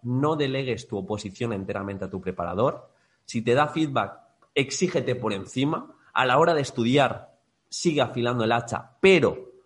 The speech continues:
si te dan una planificación o te dan unos consejos, haz los tuyos, ajustate. Aquí no hay fórmulas mágicas, siempre lo digo, y lleva una educación y un entrenamiento progresivo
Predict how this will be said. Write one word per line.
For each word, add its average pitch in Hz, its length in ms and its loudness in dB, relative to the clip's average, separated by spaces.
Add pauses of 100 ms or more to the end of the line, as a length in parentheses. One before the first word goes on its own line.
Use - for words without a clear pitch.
si - 160 -6
te 117 100 2
dan 135 80 6
una 185 180 4
planificación 127 720 0
o 131 80 0
te 117 100 -2
dan 131 140 -2
unos 139 220 -4
consejos, 123 680 -6 (240)
haz 139 160 -6
los 120 280 -2
tuyos, 92 460 -6 (100)
ajustate. - 840 -4 (120)
Aquí 156 280 2
no 156 60 4
hay 123 80 2
fórmulas 107 480 0
mágicas, 139 500 -6
siempre 110 280 -6
lo 90 120 -2
digo, 131 400 -6 (640)
y 127 240 2
lleva 135 640 2 (180)
una 127 480 2
educación 120 840 0
y 127 100 -2
un 120 80 0
entrenamiento 110 680 -4
progresivo 110 760 -4